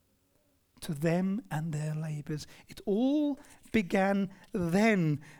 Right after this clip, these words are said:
because they obeyed the commission to go and make disciples of Jesus. So here's, here's where we left. You can imagine, and it was, it would have been true to them,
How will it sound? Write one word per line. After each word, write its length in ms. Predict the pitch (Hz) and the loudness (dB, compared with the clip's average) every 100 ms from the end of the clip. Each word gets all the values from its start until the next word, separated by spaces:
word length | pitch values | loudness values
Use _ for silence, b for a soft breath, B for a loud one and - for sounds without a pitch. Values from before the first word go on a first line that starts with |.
| - | -8
because 320 | 180 185 170 | -2 0 4
they 180 | 190 180 | 4 6
obeyed 460 | 175 170 202 208 | 4 4 4 4
the 80 | 214 | 0
commission 460 | - 202 180 - 160 | 0 2 2 0 -6
to 180 | - 160 139 | -8 -10 -6
go 540 | - 165 175 180 185 190 B B - | 2 4 4 4 2 -2 B B -6
and 340 | 165 156 156 | -2 0 2
make 480 | 160 160 170 170 - - b b - | 2 2 0 -2 -10 -16 b b -6
disciples 920 | 170 - - 156 151 147 - 147 139 | -6 -4 -4 -2 -2 -4 -6 -6 -8
of 160 | 139 143 | -12 -10
Jesus. 460 | - 147 139 139 | -8 -8 -8 -10
So 120 | - | -8
here's, 220 | 151 226 254 | -2 0 0
here's 400 | 247 254 277 254 | 0 0 0 0
where 80 | |
we 120 | 220 202 | 0 0
left. 380 | 139 113 - - B B B B B B | -2 -6 -12 -20 B B B B B B
You 100 | - | 0
can 100 | 233 | 4
imagine, 420 | 220 254 196 220 | 6 6 6 2
and 120 | 220 202 | 2 2
it 40 | |
was, 140 | 202 | 2
it 60 | 208 | 2
would 160 | 185 220 | 2 2
have 80 | |
been 140 | 233 226 | 2 0
true 260 | - 220 | 0 -2
to 120 | 220 185 | 0 0
them, 260 | 165 180 | 0 0